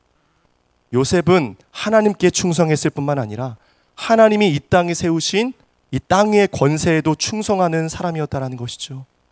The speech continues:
자신의 자리와 지위를 이용해서 이득을 치우-, 어, 취하거나 사회-, 사리사욕을 채우지 않았습니다. 욕심을 버리고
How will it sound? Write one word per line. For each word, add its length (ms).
자신의 500
자리와 560
지위를 560
이용해서 600
이득을 400
치우-, 380
어, 80
취하거나 800
사회-, 280
사리사욕을 760
채우지 320
않았습니다. 680
욕심을 480
버리고 500